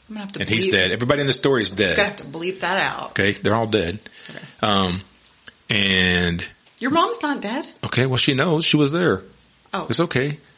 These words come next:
Speaker 2: So he came to me and said he's been having an affair with my mom's best friend for, like, a year and a half. Okay, so that, like, that sent my mom to deep depression because
Speaker 1: Yeah.
Speaker 2: they were friends, like, they hung out all the time together.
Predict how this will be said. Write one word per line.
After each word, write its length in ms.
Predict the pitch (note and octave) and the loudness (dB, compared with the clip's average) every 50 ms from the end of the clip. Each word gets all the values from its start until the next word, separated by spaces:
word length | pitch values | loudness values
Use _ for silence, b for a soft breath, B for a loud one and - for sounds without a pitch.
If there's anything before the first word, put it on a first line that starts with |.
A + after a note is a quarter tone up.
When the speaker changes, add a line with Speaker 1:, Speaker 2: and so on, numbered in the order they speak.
| B B B B B | B B B B B
Speaker 2:
So 240 | - - A#2 A2 A2 | 0 2 4 4 4
he 140 | A2+ B2 A#2+ | 4 2 0
came 300 | A#2+ - C3 B2+ B2+ A#2 | 0 0 0 2 2 2
to 120 | - A#2+ | 2 4
me 140 | A2+ A2 A2 | 4 4 4
and 100 | G#2 G2 | 2 2
said 460 | - G#2+ G#2 G2+ G2+ G2 F#2+ G2 - - - | 2 2 2 4 2 2 0 -2 -6 -10 -6
he's 140 | - G#2+ G2+ | -4 -2 0
been 120 | G#2 G#2 | 2 2
having 200 | G2+ G#2 G2+ G2+ | 2 0 2 0
an 60 | F#2+ F#2+ | 0 0
affair 340 | - - G2 F#2+ F#2 F2+ | 2 2 2 2 2 2
with 160 | F2+ - - F#2 | 0 -2 -2 -2
my 60 | F2 | 0
mom's 240 | E2+ F2+ F2+ F2+ - | 0 2 0 0 0
best 240 | - F2+ E2+ - - | 0 -2 -2 -2 -2
friend 440 | - E2+ E2+ E2 D#2+ D#2+ E2 E2+ - - _ _ - | -4 -2 -2 -2 -2 -4 -6 -8 -10 -16 _ _ -16
for, 140 | - F2+ | -10 -6
like, 120 | E2+ E2+ E2 | -6 -4 -2
a 80 | E2 | -2
year 140 | D#2 E2 D#2+ | -2 -2 -2
and 100 | E2 D#2+ | -2 -2
a 60 | D#2+ | -2
half. 360 | E2 D2+ C2+ C2 - - - - - _ _ _ _ _ _ _ _ _ _ _ _ _ _ _ _ _ - - | -2 -2 -4 -6 -8 -12 -18 -20 -20 _ _ _ _ _ _ _ _ _ _ _ _ _ _ _ _ _ -12 -8
Okay, 260 | - F2 E2 E2 E2 | -4 -4 -4 -2 0
so 480 | - - G2 E2+ E2 E2 E2 D2+ - - _ _ - | 0 0 0 0 0 0 0 -2 -4 -8 _ _ -4
that, 480 | F#2+ G2 G2+ G#2 E2+ D#2 - - - - _ - | 0 0 2 2 2 0 -2 -4 -10 -20 _ -6
like, 180 | F2+ E2 - - - _ _ _ _ _ _ _ _ _ _ - _ _ _ _ _ - | -4 -4 -4 -6 -10 _ _ _ _ _ _ _ _ _ _ -20 _ _ _ _ _ -6
that 160 | F#2 F2+ F2+ | -2 -2 -2
sent 160 | - - - F2 | -2 -2 -2 -2
my 100 | E2+ E2 | -2 0
mom 360 | E2 E2+ F2 E2+ E2 D#2 D2 | 0 0 0 -2 -2 -2 -4
to 140 | - - D#2 | -4 -6 -6
deep 480 | D2+ D2 - F2 F2 E2+ D#2 - - - _ - - | -8 -4 0 0 2 2 2 -2 -4 -12 _ -12 -12
depression 560 | - - - - - - - - - - - - - - - | -10 -8 -8 -4 -2 -2 -2 -2 -4 -8 -16 -18 -20 -14 -12
because 340 | - - - - F2 E2 D2+ | -8 -6 -2 -2 -2 -2 -2
Speaker 1:
Yeah. 80 | - - | -2 0
Speaker 2:
they 100 | F#2+ F#2 | 0 0
were 140 | F#2 F2+ | 0 -2
friends, 380 | - - - G#2+ G2 F2+ E2 - | -4 -2 0 0 2 2 0 0
like, 120 | D#2+ - | -2 -2
they 100 | F2 F2 | -2 -2
hung 200 | - - G2 F2+ | -2 0 0 0
out 240 | F2+ F#2 E2+ - - | 0 0 -2 -4 -4
all 140 | E2 E2+ F2 | -2 -2 -2
the 80 | G2+ G2+ | -2 -4
time 260 | - - F2+ E2 - | -4 -4 -4 -6 -8
together. 360 | - - - - - - | -8 -8 -8 -10 -10 -10